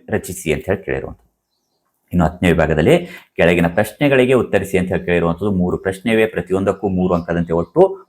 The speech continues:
ಒಂಬತ್ತು ಅಂಕಗಳು ಇಲ್ಲಿರುವಂತದ್ದಾಗಿದೆ. ಇಪ್ಪತ್ಮೂರನೇ ಪ್ರಶ್ನೆ, ಇದರಲ್ಲಿ ಎ,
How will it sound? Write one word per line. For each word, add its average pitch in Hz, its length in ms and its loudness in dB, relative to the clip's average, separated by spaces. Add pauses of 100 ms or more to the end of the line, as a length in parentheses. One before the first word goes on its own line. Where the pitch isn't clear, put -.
ಒಂಬತ್ತು 92 460 0
ಅಂಕಗಳು 87 360 -2
ಇಲ್ಲಿರುವಂತದ್ದಾಗಿದೆ. 78 1200 -2 (420)
ಇಪ್ಪತ್ಮೂರನೇ 113 520 0
ಪ್ರಶ್ನೆ, - 640 -2 (120)
ಇದರಲ್ಲಿ 101 680 0
ಎ, 95 420 4